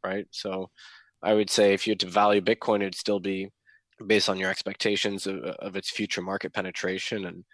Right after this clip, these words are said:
and what you think the velocity might be in, in the future. And to many, uh, serious allocators, that's not a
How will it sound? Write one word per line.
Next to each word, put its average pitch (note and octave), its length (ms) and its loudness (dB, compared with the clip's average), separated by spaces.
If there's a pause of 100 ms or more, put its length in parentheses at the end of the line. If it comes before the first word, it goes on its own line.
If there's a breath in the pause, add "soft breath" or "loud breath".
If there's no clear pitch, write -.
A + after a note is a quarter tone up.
(220 soft breath)
and F#2+ 120 -6
what G2 100 -2
you F#2+ 80 -2
think G2+ 200 -2
the F#2+ 80 -2
velocity F#2+ 440 -2
might G2+ 260 -2
be G2+ 240 0
in, G2+ 200 -4
in G2 100 -6
the F2+ 60 -8
future. G2 420 2
And F#2 180 0 (1120 loud breath)
to A2 100 4
many, A2+ 380 6
uh, G2 200 6
serious G#2 460 6
allocators, G2 800 4
that's - 240 0
not F#2+ 260 -2
a F#2+ 280 -8